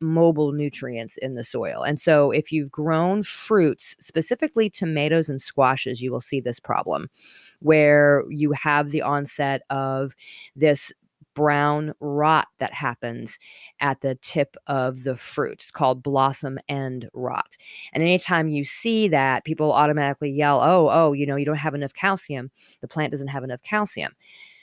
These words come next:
Well, that is true, but it may not necessarily be that there's not enough calcium in the soil.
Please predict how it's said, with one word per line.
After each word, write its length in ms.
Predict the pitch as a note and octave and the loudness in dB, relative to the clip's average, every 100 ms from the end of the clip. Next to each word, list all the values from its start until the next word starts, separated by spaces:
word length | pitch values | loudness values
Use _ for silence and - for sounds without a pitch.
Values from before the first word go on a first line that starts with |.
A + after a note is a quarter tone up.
| _ _ | _ _
Well, 220 | G#3 A3+ | 4 6
that 180 | A#3+ B3+ | 8 6
is 220 | G3+ - | 4 0
true, 720 | - - - D#4 G2+ B1 F2+ - _ _ _ _ | -8 -6 0 2 2 0 -6 -10 _ _ _ _
but 160 | E3 G#3 | 0 2
it 80 | F#3+ | 2
may 180 | G#3+ B3+ | 2 2
not 180 | A#3 | 0
necessarily 600 | F#3+ G3 G3+ G#3 F#3+ F3 | 0 -4 -4 0 0 0
be 180 | E3 F3+ | 0 0
that 160 | E3+ D#3 | 0 0
there's 200 | D#3+ D3+ | -2 -2
not 160 | D3+ | -4
enough 200 | D3 C#3 | -4 -6
calcium 480 | - C#3+ C#3 - C3+ | -8 -8 -6 -8 -10
in 80 | A#2+ | -10
the 80 | G2+ | -10
soil. 380 | - F3+ C#3+ | -2 0 0